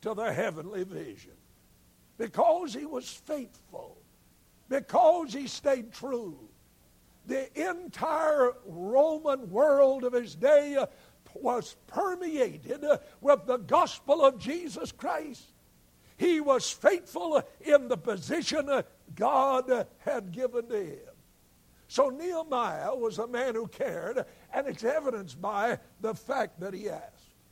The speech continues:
You know, some people don't even care enough to ask about the pli-, plight of others, the condition of others. Many of us as born-again believers, we care so little, uh, yet we never ask those that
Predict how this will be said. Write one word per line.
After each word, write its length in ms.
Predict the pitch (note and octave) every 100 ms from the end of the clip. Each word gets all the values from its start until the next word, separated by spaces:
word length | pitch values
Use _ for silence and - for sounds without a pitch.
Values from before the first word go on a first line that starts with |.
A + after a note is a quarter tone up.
| _ _ _ _ _ _
You 60 | C#4
know, 160 | D4
some 280 | B3 C#4 D4
people 280 | A#3 G3 E3
don't 240 | G3+ G#3
even 300 | G#3+ G3 F#3
care 300 | F3 A3+ G#3+
enough 260 | G#3 G#3 F3
to 200 | A3+ A#3+
ask 340 | C#4 B3+ -
about 420 | - F3+ F#3+ F3 D#3+
the 80 |
pli-, 460 | D#3 - G#3+ E3+ D#3 -
plight 360 | - A3+ F3+ D#3
of 140 | D#3+
others, 400 | G3 D#3+ A#2+ B2 _ _ _ _ _ _ -
the 120 | B3
condition 680 | - B3 A3+ B3+ G#3+ G#3+ F3+
of 160 | F3
others. 160 | F3 C#3 A2+ - _ _ _ _ _ _ _ _ _ _ _ _ -
Many 280 | C#4 D#4
of 180 | D4 B3
us 220 | B3+ -
as 180 | B3 F#3+
born-again 640 | D3+ C4+ C4+ C4+ B3+ C4 C4+
believers, 600 | D4 D4+ D#4 C4 F3+ E3 - _
we 240 | B3 E4+ D4+
care 440 | - G#3+ C#4+ B3+
so 260 | - A#3 A3
little, 520 | G#3+ E4 E4 C4 D4
uh, 80 | B3+ - _ _ _
yet 340 | C4 D#4 E4 -
we 160 | C#4
never 380 | C4+ C#4 D4 C4+
ask 420 | - C4+ E4 - -
those 540 | A#3 D4+ D#4+ D#4+ D#4+ E3
that 180 | A#3